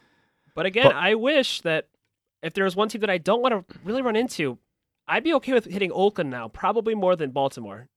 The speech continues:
Speaker 1: just because of that momentum they're getting.
Speaker 2: They are, they, they do have, they do have momentum. Certainly, that place is g-, Camden Yards is gonna be rocking, just like Pittsburgh was last year. But Pittsburgh faded out. They lost in the N L D S for the fir-,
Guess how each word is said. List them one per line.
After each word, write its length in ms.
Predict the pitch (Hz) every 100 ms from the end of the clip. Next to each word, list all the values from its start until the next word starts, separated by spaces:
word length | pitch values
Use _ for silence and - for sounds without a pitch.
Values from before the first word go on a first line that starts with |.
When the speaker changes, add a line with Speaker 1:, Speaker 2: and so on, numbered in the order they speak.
| _
Speaker 1:
just 180 | 180 -
because 240 | 214 208
of 60 | 190
that 120 | 175
momentum 440 | 147 147 139 127 110
they're 100 | 95
getting. 300 | 92 87 - -
Speaker 2:
They 280 | 120 139 139
are, 160 | 135
they, 240 | 135 127 - _
they 120 | 120
do 180 | 120 139
have, 260 | 120 113 -
they 140 | 113 113
do 160 | 123
have 400 | 123 120 110 -
momentum. 400 | 127 120 120 113
Certainly, 520 | - 135 127 127 117
that 200 | 107 113
place 300 | - 120 110
is 100 | 110
g-, 120 | 104 - - -
Camden 340 | 139 123 120
Yards 260 | 120 117 110
is 80 | 110
gonna 160 | 113
be 100 | 101
rocking, 600 | 101 110 104 113 120 113
just 260 | 110 113 120
like 160 | 110
Pittsburgh 400 | - 120 - 123 117
was 180 | 117
last 360 | 117 110 117 -
year. 180 | 135 131 - - _ _
But 280 | - 113 - _ -
Pittsburgh 520 | 170 - 147 143 117
faded 380 | - 120 113 104
out. 300 | 101 92 85
They 100 | 117
lost 460 | 113 117 117 -
in 80 | 110
the 80 | 110
N 160 | 104 107
L 180 | 101
D 180 | 104 104
S 260 | 101 101 -
for 160 | -
the 60 | 127
fir-, 220 | 151 -